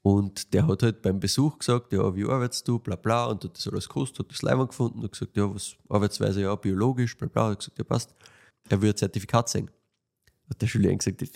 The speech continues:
„Was heißt, du willst ein Zertifikat sehen? Ich hab kein Zertifikat, ich, ich mach das, das musst du mir halt glauben.“ Hat der gesagt, „Ma, dann bist du nicht biologisch.“ Hat der Julien gesagt, „Ja, da was, äh, wa-, was ist jetzt so kompliziert?“ Hat der gesagt, „Pass auf,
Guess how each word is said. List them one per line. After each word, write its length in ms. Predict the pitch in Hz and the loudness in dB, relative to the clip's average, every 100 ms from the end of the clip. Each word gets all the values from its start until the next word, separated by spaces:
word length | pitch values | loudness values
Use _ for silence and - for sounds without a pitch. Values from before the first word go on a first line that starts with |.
| - | -6
„Was 180 | 98 98 | -2 0
heißt, 220 | 104 - | 0 2
du 80 | 101 | 2
willst 180 | 101 95 | 2 0
ein 80 | |
Zertifikat 640 | - - 95 101 - 101 - | -2 -6 -4 -4 -2 -2 0
sehen? 280 | 101 92 - _ _ _ | 0 -2 -8 _ _ _
Ich 140 | - 131 | 0 2
hab 160 | 185 | 2
kein 140 | - - | 2 2
Zertifikat, 680 | - - 101 - 95 104 | 0 0 -2 2 2 2
ich, 140 | 101 - | 0 0
ich 120 | 107 | 0
mach 260 | 98 101 - | 4 2 2
das, 220 | 110 113 | 0 0
das 100 | - | -2
musst 200 | 107 107 | 0 0
du 60 | 104 | 4
mir 40 | |
halt 160 | 92 - | 2 2
glauben.“ 220 | - - - _ _ _ _ - | -8 -10 -14 _ _ _ _ -2
Hat 160 | 98 - | -2 0
der 80 | 92 | 0
gesagt, 260 | - 95 98 | 0 -4 0
„Ma, 260 | 101 117 _ _ _ _ _ _ _ | 0 0 _ _ _ _ _ _ _
dann 140 | - 95 | 2 2
bist 160 | 101 - | 2 2
du 20 | |
nicht 120 | 107 | 0
biologisch.“ 500 | 117 113 107 95 - _ _ _ _ _ _ _ 107 | 2 2 2 -2 -6 _ _ _ _ _ _ _ -6
Hat 180 | 101 | -6
der 80 | - | -6
Julien 260 | - - - | -8 -8 -6
gesagt, 220 | - - | -6 -4
„Ja, 60 | - | -2
da 140 | 90 95 | 0 0
was, 360 | 92 - - - | -2 -4 -8 -4
äh, 160 | - - - - - 117 _ _ - | -4 -4 -10 -14 -12 -14 _ _ 0
wa-, 300 | 110 101 98 | 2 4 2
was 240 | 98 98 | 0 0
ist 100 | 104 | 0
jetzt 220 | 101 90 - | 0 -2 -4
so 100 | 101 | 0
kompliziert?“ 480 | 98 90 95 113 | 0 0 -2 -2
Hat 160 | 98 - | -2 -4
der 80 | - | -6
gesagt, 300 | - 98 - | -4 -6 -2
„Pass 140 | 95 | -2
auf, 180 | - | -2